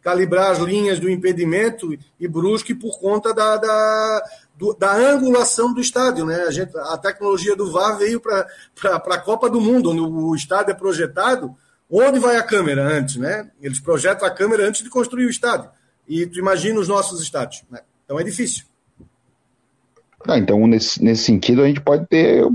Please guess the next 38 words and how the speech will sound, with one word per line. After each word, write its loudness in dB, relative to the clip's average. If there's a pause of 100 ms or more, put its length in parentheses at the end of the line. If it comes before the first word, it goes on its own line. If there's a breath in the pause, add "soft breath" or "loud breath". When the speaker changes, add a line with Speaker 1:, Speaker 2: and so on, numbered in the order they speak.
(120)
Speaker 2:
problemas 4
aí 4
na 4
segunda 4
fase, 2
imagino 6
eu, 4 (540)
com 4
o 4
var, 4
por 2
exemplo, 4
lá 4
em 2
Concórdia, 4
se -12 (160)
Speaker 1:
Não, 2
Speaker 2:
tiver 4
Speaker 1:
não. -2
Speaker 2:
que -2
ser, 4
né? 2 (320)
Speaker 1:
Não, -4
não, -4
nós -2
não -2
vamos -4
ter -2
um -2
problema, -2
porque -6
tecnicamente -6
é, -8 (100)
é, -8 (180 soft breath)
é, -4
é 0
muito 0
difícil. -6